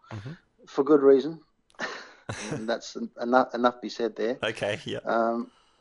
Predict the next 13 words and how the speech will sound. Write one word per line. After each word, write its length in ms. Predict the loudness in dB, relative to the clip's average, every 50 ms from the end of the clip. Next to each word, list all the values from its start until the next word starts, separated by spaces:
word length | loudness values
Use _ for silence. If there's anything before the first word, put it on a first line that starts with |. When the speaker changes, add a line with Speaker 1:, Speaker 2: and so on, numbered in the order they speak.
| -20 -20 -20 _ _ _ _ _ _ _ _ -2
Speaker 2:
anyway, 300 | 2 4 6 6 6 6 4
he 80 | 2
became 400 | 2 0 -2 0 -2 -2 0 2
our 480 | 2 2 2 2 2 0 -2 -4 -8 -10
both 340 | 0 2 4 4 4 0 -6 -14 -20 -20 -20 -20 -20 -4 2
band 240 | 2 4 4 4 2
manager 340 | -2 -4 -6 -6 -8 -6 -6
and 280 | -6 -4 -6 -8 -8 -6
personal 340 | -6 -6 -6 -8 -10 -10 -10
manager 400 | -10 -10 -10 -10 -10 -12 -12 -12 -14 -16
as 140 | -16 -8 -4
well 400 | -2 -2 -2 -2 -4 -8 -10 -12 -12 _ _ _ _ _ _ _ _ _ -16
of, 160 | -16 -14 -14